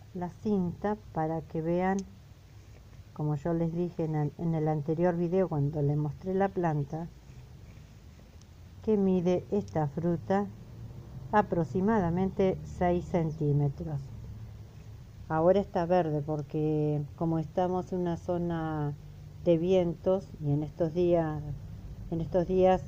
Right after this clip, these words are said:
han habido muchos vientos, entonces, eh, por el peso se cortó el gajo.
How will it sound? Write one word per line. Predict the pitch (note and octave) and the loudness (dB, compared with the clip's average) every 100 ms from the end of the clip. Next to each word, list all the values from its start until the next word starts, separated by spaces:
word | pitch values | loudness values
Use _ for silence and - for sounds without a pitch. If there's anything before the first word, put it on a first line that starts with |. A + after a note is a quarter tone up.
| - | -6
han | E3+ E3 E3 E3 D#3+ | -2 2 2 0 0
habido | D#3 D#3 E3+ E3+ | -2 0 2 4
muchos | D#3+ F3+ - G#3 | 4 2 0 0
vientos, | F#3+ E3+ E3+ F3+ F3+ - | 2 2 2 0 -2 -2
entonces, | - E3 D3+ F3 E3+ F3+ - F#3 F#3+ - - - - - - - | -6 -6 -2 0 2 0 0 -2 -2 -8 -18 -18 -18 -20 -18 -4
eh, | E3+ D#3+ D3+ D3 - - - - - - | 0 0 0 -2 -6 -18 -20 -20 -12 4
por | F3+ | 6
el | F3+ G3 | 6 4
peso | - G3 F#3+ - G#3 - - - - - - | 6 4 4 2 -2 -4 -10 -16 -16 -14 -6
se | - E3 | -2 0
cortó | E3 D3+ - E3+ | 0 -2 2 2
el | D#3 | 2
gajo. | D3+ C#3 C#3 | 2 0 -2